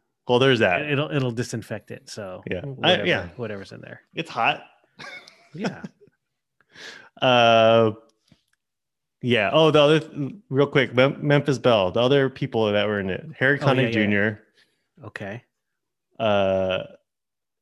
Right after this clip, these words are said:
Speaker 1: D B Sweeney. Tate Donovan, and Eric Stoltz. This
Speaker 2: Okay.
Speaker 1: was a stacked, uh, you know, for, for the young guys, it was a stacked, um,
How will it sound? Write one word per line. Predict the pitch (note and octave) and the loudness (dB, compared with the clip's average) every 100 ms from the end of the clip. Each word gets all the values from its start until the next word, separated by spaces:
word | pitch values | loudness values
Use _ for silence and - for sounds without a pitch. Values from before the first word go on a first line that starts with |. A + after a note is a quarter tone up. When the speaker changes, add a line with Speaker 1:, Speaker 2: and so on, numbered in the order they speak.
| _ _ - | _ _ -12
Speaker 1:
D | A#2 A#2 | -8 -4
B | C3 | -4
Sweeney. | B2+ - G#2 G2 G2 G2 _ _ _ _ _ _ _ | -8 -8 -8 -6 -8 -10 _ _ _ _ _ _ _
Tate | - A#2+ A#2 | -4 -4 -4
Donovan, | G2+ G2+ G2 F#2+ F#2+ F#2+ G2 _ _ | -4 -2 -4 -6 -8 -10 -14 _ _
and | - G#2 | -12 -8
Eric | F#2+ F2+ F2+ | -6 -8 -10
Stoltz. | - G2 - - - _ _ _ _ _ _ _ _ _ G#3+ C3 - _ _ _ _ _ _ G2 | -14 -12 -12 -16 -20 _ _ _ _ _ _ _ _ _ -20 _ -20 _ _ _ _ _ _ -12
This | A#2+ - | -10 -4
Speaker 2:
Okay. | C#3 | -2
Speaker 1:
was | B2 | 0
a | A2 G2+ F2+ | -2 -2 -8
stacked, | - - G#2 F#2+ F#2+ - - - | -18 -6 -2 -2 -4 -12 -20 -16
uh, | - F#2 F2 F2+ G2+ - _ _ _ _ _ _ | -8 -6 -6 -8 -12 -18 _ _ _ _ _ _
you | A#2+ | -6
know, | |
for, | G2+ G#2+ G2 G2 - _ - | -6 -6 -4 -6 -8 _ -16
for | - | -10
the | G2 | -6
young | G2+ G2 G2+ | -4 -4 -2
guys, | A2 A#2 C3 C3+ | -2 -2 -4 -8
it | |
was | G2+ F2 | -8 -8
a | E2+ | -14
stacked, | - - - F2+ F#2 - _ _ _ _ _ _ _ _ _ _ _ _ _ _ _ _ _ _ _ _ _ | -18 -16 -8 -6 -6 -12 _ _ _ _ _ _ _ _ _ _ _ _ _ _ _ _ _ _ _ _ _
um, | G2+ - | -20 -20